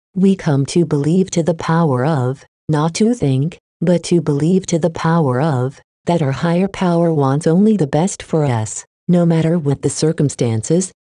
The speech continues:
we find we can walk in faith instead of fear.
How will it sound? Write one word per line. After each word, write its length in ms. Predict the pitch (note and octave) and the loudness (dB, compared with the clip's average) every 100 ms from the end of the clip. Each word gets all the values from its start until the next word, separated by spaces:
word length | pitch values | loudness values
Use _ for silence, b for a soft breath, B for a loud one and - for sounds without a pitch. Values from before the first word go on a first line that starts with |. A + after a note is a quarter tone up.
| - | -2
we 140 | G3+ | 0
find 380 | F#3+ G3 G#3+ A#3 | 2 2 2 2
we 180 | F3 C3+ | 0 0
can 260 | - E3 | 0 0
walk 340 | C3+ C#3 E3+ - | 2 0 0 0
in 140 | C#3+ | -2
faith 400 | - E3+ D#3+ E3 | 0 0 2 2
instead 440 | C#3+ C#3 - D#3 E3+ | 0 -2 -2 0 0
of 120 | F3 | -2
fear. 480 | - C3 A#2+ A#2+ | -4 -2 -2 -2